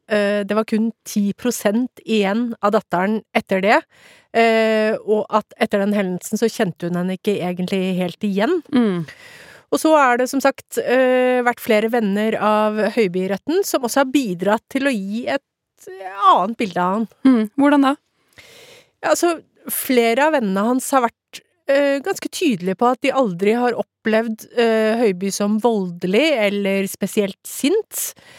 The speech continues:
Speaker 1: Eh, og så har de jo blitt spurt om liksom kranglingen i forholdene hans, som vi også har sett i retten.
Speaker 2: Mm.
Speaker 1: Eh, og da sier de at det har de egentlig opplevd at, eh, har gått begge veier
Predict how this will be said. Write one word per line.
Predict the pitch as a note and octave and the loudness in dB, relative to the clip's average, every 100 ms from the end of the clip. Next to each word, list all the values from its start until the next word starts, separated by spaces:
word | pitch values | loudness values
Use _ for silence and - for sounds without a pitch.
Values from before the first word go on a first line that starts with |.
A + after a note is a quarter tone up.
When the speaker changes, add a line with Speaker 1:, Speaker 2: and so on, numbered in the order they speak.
| - - - | -20 -20 -4
Speaker 1:
Eh, | C#4 C#4 C#4 C#4 C4+ C4+ B3+ | 2 4 4 4 4 2 2
og | B3 | -2
så | A#3 | 0
har | C4 | 0
de | C4+ | 0
jo | C4+ C4 B3+ | 0 -2 -2
blitt | B3 | -4
spurt | - G#3 A3+ | -4 -2 0
om | A3+ | -2
liksom | A3+ A3+ | -2 -4
kranglingen | - C4+ G#3 F3 F3+ G3 G#3+ | 0 0 0 -2 -2 -2 -2
i | G#3+ | -2
forholdene | A3 G3 F3+ F#3 | -2 -2 -2 -2
hans, | F#3+ C4+ F4+ | 0 0 -2
som | - - - A3+ | -4 -6 -4 -4
vi | G3 | -2
også | F#3+ G3 | -2 -4
har | |
sett | - G3+ - | -2 -4 -2
i | |
retten. | G3+ F3+ - D4 F4+ | -2 -4 -2 -2 0
Speaker 2:
Mm. | D4+ | 0
Speaker 1:
Eh, | B3 B3+ B3+ B3 B3 B3+ B3 _ - - - - | 2 2 2 0 0 -2 -4 _ -20 -20 -10 -2
og | |
da | D#4 | -2
sier | - G4 E3+ | -2 -4 -2
de | F#3+ | 2
at | A3+ A3+ | 0 2
det | A#3+ C4+ C4+ | 2 2 2
har | B3+ | 2
de | C4 | 0
egentlig | A3 C#4 D#3+ | -2 0 -2
opplevd | F3 - G3 G3 | -2 0 0 0
at, | G#3 - - | -2 -2 -2
eh, | A3+ A3 | 0 2
har | A3 | 0
gått | G#3+ - | -2 -2
begge | A3 F#3+ | -2 0
veier | G3+ F#3+ F#3 | 0 0 2